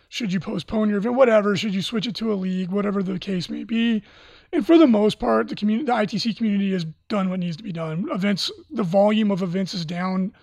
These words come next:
almost ninety percent globally from what a normal weekend would be as of last week. And last weekend, of all the events that were actually reported through B C P, um, there was only a handful of 'em.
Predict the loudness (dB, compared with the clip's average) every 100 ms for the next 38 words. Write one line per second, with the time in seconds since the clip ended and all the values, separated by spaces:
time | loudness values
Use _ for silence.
0 | _ _ -2 2 4 2 0 -2 0 -2
1 | -2 -2 -2 -2 -4 _ _ _ -6 -2
2 | 0 -2 -4 -2 -2 -2 -2 -2 0 0
3 | 0 -2 -2 -2 -2 -2 -4 -4 -4 -4
4 | -6 -6 -6 -4 -2 -2 -6 _ -20 -20
5 | -20 _ -2 2 2 4 4 2 2 0
6 | 0 0 0 2 2 2 0 -2 -4 -4
7 | -4 -2 -4 -6 -6 -6 -8 -6 -4 -2
8 | -2 -4 -10 _ _ _ -6 -2 0 0
9 | -2 -4 -2 -2 -2 -4 _ _ _ -6
10 | 0 2 2 0 -4 -8 _ -2 2 4
11 | 4 4 2 0 0 2 2 2 2